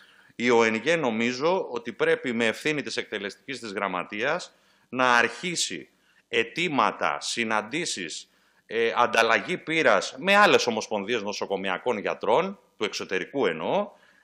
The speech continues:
γιατί χρειάζεται να, ε, υπάρχει ανταλλαγή πείρας και σε σχέση με τα εκπαιδευτικά προβλήματα που υπάρχουν σε άλλες χώρες και σε σχέση με τα εκπαιδευτικά προγράμματα, με την έννοια ότι, ε,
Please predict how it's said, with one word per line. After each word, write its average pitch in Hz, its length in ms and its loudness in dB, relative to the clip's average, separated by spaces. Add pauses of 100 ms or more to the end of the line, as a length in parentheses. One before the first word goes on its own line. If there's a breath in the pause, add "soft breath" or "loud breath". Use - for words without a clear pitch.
γιατί 202 720 -2
χρειάζεται 180 840 2
να, 151 580 -2
ε, 131 140 -6
υπάρχει 147 340 0
ανταλλαγή 104 480 2
πείρας 160 400 -2
και 143 80 -4
σε 110 120 -10
σχέση 123 320 -8
με 110 100 -6
τα 98 260 0
εκπαιδευτικά 98 1000 -2
προβλήματα 104 640 -4
που 98 80 -12
υπάρχουν 95 240 -6
σε - 140 -2
άλλες 87 180 0
χώρες 160 280 -2
και 156 100 -6
σε 127 120 -10
σχέση 151 260 -6
με 147 100 -2
τα 147 80 0
εκπαιδευτικά 101 960 -4
προγράμματα, 131 1040 2
με 156 120 -2
την 127 200 -6
έννοια 185 260 -4
ότι, 143 400 -4 (380 loud breath)
ε, 120 240 -8